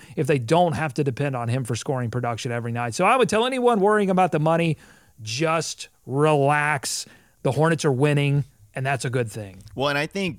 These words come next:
Speaker 2: Rick Bonnell used to talk about this all the time. Gordon Hayward was brought on this team to be a connector,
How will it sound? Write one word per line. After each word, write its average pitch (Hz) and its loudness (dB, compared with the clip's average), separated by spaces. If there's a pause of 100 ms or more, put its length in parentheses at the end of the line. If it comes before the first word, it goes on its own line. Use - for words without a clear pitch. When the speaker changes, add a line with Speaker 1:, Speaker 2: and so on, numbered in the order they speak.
Speaker 2:
Rick 123 -4
Bonnell 101 0
used 90 -4
to - -12
talk 76 -2
about 76 -2
this 76 -4
all 80 0
the - -8
time. 71 -4
Gordon 110 -4
Hayward 90 -2
was 71 -8
brought 85 0
on 80 -4
this 76 -4
team 78 -4
to - -6
be 85 -2
a 80 -2
connector, 76 -6